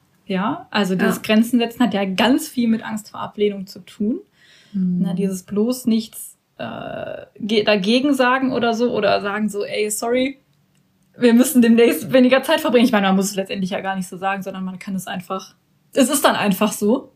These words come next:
Speaker 1: ja.
Speaker 2: Mhm.
Speaker 1: Ähm, aber
Speaker 2: Ja, man
Speaker 1: das
Speaker 2: distanziert sich, ne?
Speaker 1: Genau. Genau, es ist dann,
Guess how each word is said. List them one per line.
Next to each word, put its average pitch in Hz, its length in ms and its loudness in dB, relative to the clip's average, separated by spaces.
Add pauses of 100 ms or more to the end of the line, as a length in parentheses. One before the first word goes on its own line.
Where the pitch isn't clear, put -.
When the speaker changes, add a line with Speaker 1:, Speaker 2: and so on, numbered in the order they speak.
(140)
Speaker 1:
ja. 190 160 -4
Speaker 2:
Mhm. 196 240 -4 (540)
Speaker 1:
Ähm, 180 540 0 (500)
aber 208 140 0
Speaker 2:
Ja, 202 40 6
man 214 140 4
Speaker 1:
das 214 100 2
Speaker 2:
distanziert 220 440 0
sich, 170 200 -4
ne? 202 240 -2 (120)
Speaker 1:
Genau. 208 320 0 (520)
Genau, 196 160 -6
es 180 100 -6
ist 196 140 -8
dann, 190 200 -4